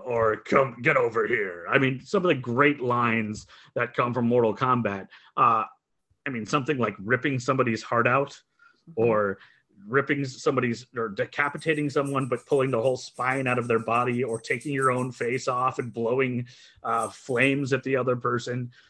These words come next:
Speaker 1: Uh, this was mind-blowing. And at the time, I was an eleven, twelve-year-old kid.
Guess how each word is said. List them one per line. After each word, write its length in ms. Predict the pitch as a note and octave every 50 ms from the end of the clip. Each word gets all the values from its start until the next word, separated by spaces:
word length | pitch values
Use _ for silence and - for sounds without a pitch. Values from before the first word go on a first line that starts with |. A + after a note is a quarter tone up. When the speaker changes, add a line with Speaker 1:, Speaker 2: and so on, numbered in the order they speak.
| - _ _ _ _ -
Speaker 1:
Uh, 200 | D3 C#3+ C3+ C3+
this 320 | C#3 D3 A3 A#3+ A3+ - - -
was 580 | D#3 E3+ E3+ E3+ E3 E3 D#3+ D3+ C3 - - - - - - _ _ _ _ B2 A#2
mind-blowing. 840 | A#2+ B2+ C3+ C#3+ C#3+ C#3+ C#3+ C3+ B2+ A#2 A2+ A2 G#2+ G#2 F2+ F2 F2 _ _ _ _ _ -
And 240 | - A#2+ A#2 A#2 A2+
at 120 | A2+ A2
the 60 | A2+
time, 460 | G2+ - D#3 D#3+ F3+ F3+ F#3+ G3 G3+ G3
I 260 | - C3+ C3 B2 A#2
was 220 | B2 B2 A2 G#2+
an 80 | A2+ G2
eleven, 440 | G2+ G#2 B2+ C3+ C3+ C3+ C3+ B2+ A#2+
twelve-year-old 640 | - - C#3 C3+ B2+ B2+ A#2 A#2 G#2+ G#2 G2+ G2 -
kid. 380 | - E3 E3+ F3 E3 E3+ E3+